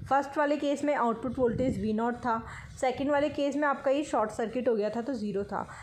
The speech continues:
अब third वाला केस देखो, third वाले केस में आपके यहाँ से तो current आ ही नहीं रही है, आपका diode भी ऑफ हो जाएगा और यहाँ पे connected है आर एल ई, इस तरह से आपका connected है।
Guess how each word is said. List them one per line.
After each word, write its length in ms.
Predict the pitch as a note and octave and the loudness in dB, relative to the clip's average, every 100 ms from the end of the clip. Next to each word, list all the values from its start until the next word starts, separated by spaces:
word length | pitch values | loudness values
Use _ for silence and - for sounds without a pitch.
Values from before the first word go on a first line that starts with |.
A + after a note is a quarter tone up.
| - A#3 | -6 -6
अब 160 | B3 - | -4 0
third 160 | C#4 | 2
वाला 220 | D4 C#4+ D4 | 4 4 2
केस 280 | C#4+ C#4 C#4 | 0 -2 0
देखो, 240 | C4 C#4 | 0 0
third 200 | - B3+ | 0 0
वाले 200 | C4 C4 | 2 0
केस 280 | C4 B3 B3 | 0 0 0
में 100 | C4+ | 0
आपके 280 | B3 A#3 C#4 | 0 -2 -2
यहाँ 280 | C4 A#3 A#3 | -2 0 0
से 120 | C4+ | -2
तो 100 | C4 | -2
current 320 | C4+ C4 C4 | 0 2 2
आ 60 | B3+ | 2
ही 100 | B3+ | 2
नहीं 140 | C#4+ C#4 | 0 0
रही 140 | C4+ | 2
है, 240 | C4+ C4 - - - - | 0 0 -8 -14 -12 -2
आपका 340 | A3+ A#3 C#4 C4+ A#3 F3 - - G3+ | -2 0 0 0 0 -8 -10 -12 -2
diode 420 | A#3 A3+ B3 C4 | 2 4 4 4
भी 100 | D4+ | 4
ऑफ 220 | C#4+ C#4 | 4 4
हो 80 | D4 | 2
जाएगा 380 | C4+ B3+ A#3+ B3 | 2 4 4 2
और 280 | - B3 G#3+ | 2 0 0
यहाँ 220 | A3+ A#3+ | 0 0
पे 120 | A#3+ | 0
connected 480 | C4+ A3+ A#3 - B3 | 0 0 0 -2 0
है 100 | B3 - | 0 2
आर 400 | G#3 A3 B3+ - - - | 2 2 2 -2 -4 -2
एल 260 | G#3+ B3 - | 0 0 -4
ई, 220 | G3+ G3+ F#3+ - - - | -6 -6 -8 -14 -14 -10
इस 160 | A3+ - | -8 -4
तरह 160 | A3+ | -2
से 140 | G#3 G3 | -2 -4
आपका 220 | - - | -4 -6
connected 440 | F#3+ F#3+ F#3 A#3+ | -4 -2 0 0
है। 140 | G#3+ | -2